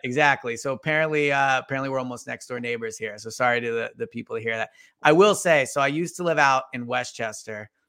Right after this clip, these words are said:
Um, me and Kristen lived out there for about two or three years. We just moved back into the city. The planes over the head, not something you heard a lot of in Westchester. A lot more, uh, feels like, uh, helicopters and such flying around the city than, uh, than out in Westchester.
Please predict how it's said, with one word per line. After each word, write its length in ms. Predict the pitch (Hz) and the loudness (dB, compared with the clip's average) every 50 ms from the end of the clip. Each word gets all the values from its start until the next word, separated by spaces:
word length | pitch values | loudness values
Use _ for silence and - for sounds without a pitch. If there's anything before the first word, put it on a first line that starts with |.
| _ _ - | _ _ -2
Um, 240 | 123 123 117 117 120 | 0 0 0 0 0
me 100 | 139 139 | 0 0
and 100 | 139 120 | -2 -2
Kristen 360 | - 139 127 - - 123 120 | -2 -4 -4 -4 -6 -8 -8
lived 180 | 117 113 107 120 | -8 -6 -4 -4
out 220 | 113 110 113 - | -4 -4 -4 -6
there 180 | 117 113 113 110 | -8 -8 -8 -8
for 140 | - 120 | -8 -10
about 260 | 113 117 113 113 - - | -6 -6 -6 -8 -8 -10
two 140 | - 127 | -8 -8
or 80 | 127 117 | -8 -8
three 220 | - - 120 117 | -10 -10 -10 -8
years. 420 | 117 117 113 110 110 107 104 98 - | -4 -2 -2 -2 -2 -4 -6 -8 -8
We 80 | 123 117 | -6 -4
just 240 | 117 123 117 - 120 | -2 -2 -2 -2 -6
moved 140 | 117 107 | -6 -2
back 220 | 113 113 110 110 - - | -2 -2 -2 -2 -4 -8
into 240 | 120 110 - - | -10 -10 -10 -10
the 120 | 113 113 107 | -10 -10 -10
city. 440 | - - 120 117 123 135 135 - _ _ _ _ _ _ _ _ _ _ | -6 -4 -2 0 0 -2 -2 -4 _ _ _ _ _ _ _ _ _ _
The 80 | 147 | -2
planes 380 | - 170 220 233 226 226 196 208 | 4 8 8 10 10 10 10 10
over 180 | 196 190 180 175 | 10 10 8 8
the 100 | 165 151 | 6 8
head, 440 | 147 156 143 127 117 113 117 - _ _ | 8 8 6 6 2 0 -4 -10 _ _
not 300 | 143 139 151 156 160 151 | -2 2 6 6 6 6
something 280 | - 165 151 139 147 143 | 4 -2 -2 -2 0 0
you 120 | 143 135 | 0 0
heard 180 | 127 135 135 127 | 2 2 2 2
a 60 | 123 | 2
lot 200 | 123 123 120 120 | 2 2 2 0
of 80 | 120 107 | -2 -4
in 100 | 117 113 | -6 -4
Westchester. 580 | 117 113 110 - - 107 104 101 - - 113 | -4 -4 -6 -6 -8 -8 -8 -8 -10 -8 -8
A 60 | 113 120 | -4 0
lot 220 | 127 131 131 139 | 2 2 2 2
more, 220 | 147 143 143 139 | 0 0 2 2
uh, 180 | 135 127 127 120 | 2 2 2 0
feels 300 | - - 135 127 120 123 | -2 -4 -4 -4 -4 -4
like, 240 | 127 120 120 110 - _ _ 135 | -4 -4 -4 -6 -8 _ _ -2
uh, 180 | 123 117 113 | 0 0 0
helicopters 720 | 110 131 139 135 131 123 - 123 120 127 - 123 120 107 110 | 0 0 0 0 -2 -2 -2 -4 -4 -4 -6 -8 -10 -10 -10
and 100 | 117 110 | -12 -12
such 440 | - - 117 113 110 - - - - _ _ _ _ _ | -6 -4 -4 -4 -4 -6 -12 -16 -18 _ _ _ _ _
flying 320 | _ 143 131 120 127 127 | _ 0 0 2 0 0
around 220 | 127 123 120 117 | -2 -2 -2 -2
the 80 | 120 113 | -4 -8
city 320 | - - 131 123 117 117 | -8 -6 -6 -6 -4 -6
than, 180 | 113 113 113 117 | -6 -8 -8 -8
uh, 300 | 113 110 110 110 110 110 - 127 | -6 -6 -4 -4 -6 -6 -6 -6
than 100 | 123 113 | -4 -2
out 180 | 110 113 113 | -4 -4 -4
in 80 | 117 113 | -6 -6
Westchester. 680 | 117 113 110 - - - 117 113 113 - - 120 117 | -4 -4 -4 -6 -6 -6 -6 -6 -6 -8 -12 -12 -14